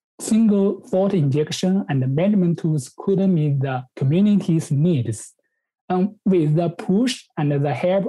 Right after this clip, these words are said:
of the community, Chaos Mesh, uh, has gradually evolved into a powerful chaos engineering platform that include a ease of use web U I and also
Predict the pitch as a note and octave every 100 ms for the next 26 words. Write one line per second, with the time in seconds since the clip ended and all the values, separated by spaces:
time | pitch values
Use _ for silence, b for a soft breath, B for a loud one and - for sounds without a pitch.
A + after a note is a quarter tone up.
0 | D3 C3+ C#3 C3+ B2+ C3+ F3+ D#3+ - B2
1 | A2+ _ _ _ - - F3 - E3+ D#3
2 | B2+ - - C3+ B2+ C#3+ B2+ B2 D3 E3
3 | D#3 D#3 D3+ D3+ - _ E3+ C#3 C3+ D#3+
4 | D3+ C3 - C#3 C#3+ C3 C3+ A#2 - E3
5 | F3+ F3+ F3+ G3 G3 B B - F3 F3
6 | A3+ C3 C3 D#3 E3 E3+ E3+ - F3+ G3+
7 | D#3 B2 A2+ - C#3+ C#3+ C#3 - D3+ B2+
8 | E3 D#3+ D#3 C3 B2+ B2 _ D#3+ D#3+ D#3
9 | C3 C#3+ D3 D3 C#3 C#3+ C#3+ D3 D3 D#3+
10 | F#3+ G3+ b b b - C3+ C3 C3+ C#3+
11 | D3 - D3 D3 D3